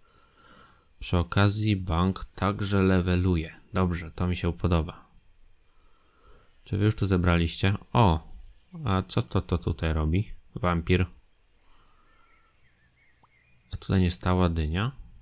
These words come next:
Czy jest taka szansa, że z tych dyń po prostu wyskakują jakieś takie wampiry na przykład? No spoko. A wampir?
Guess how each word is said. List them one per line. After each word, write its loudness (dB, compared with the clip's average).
Czy -2
jest -2
taka -4
szansa, -2
że -2
z -6
tych -4
dyń -4
po -8
prostu -4
wyskakują -4
jakieś -6
takie -2
wampiry -6
na -6
przykład? -6
No 2
spoko. -2
A 0
wampir? 2